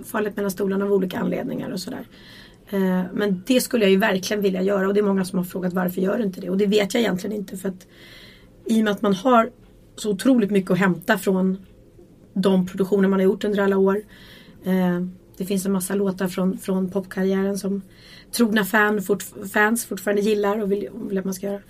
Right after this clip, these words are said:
Och sen att jag har det här att jag gillar att jobba med, med komik och är inte rädd för att stå själv på scenen eller,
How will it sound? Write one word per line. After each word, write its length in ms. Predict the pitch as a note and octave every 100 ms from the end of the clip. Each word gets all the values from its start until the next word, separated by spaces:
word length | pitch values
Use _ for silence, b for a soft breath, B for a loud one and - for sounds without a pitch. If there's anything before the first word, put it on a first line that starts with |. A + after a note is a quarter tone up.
| B B
Och 200 | - G3
sen 240 | G3 F#3+
att 140 | F#3
jag 80 | F3
har 220 | F3 F3
det 60 | F3+
här 160 | F3+ E3
att 120 | F3+
jag 100 | F#3
gillar 220 | F#3 E3+
att 60 | F3+
jobba 200 | F3+ F#3
med, 220 | - -
med 240 | - - -
komik 440 | F#3 F#3 F#3+ -
och 140 | B3
är 40 | A#3
inte 220 | F#3 F#3+
rädd 260 | F3+ F#3+ F#3
för 140 | -
att 80 | -
stå 160 | -
själv 220 | F#3 F#3+ -
på 120 | F#3
scenen 480 | - - F#3 F#3 -
eller, 300 | F#3+ A3+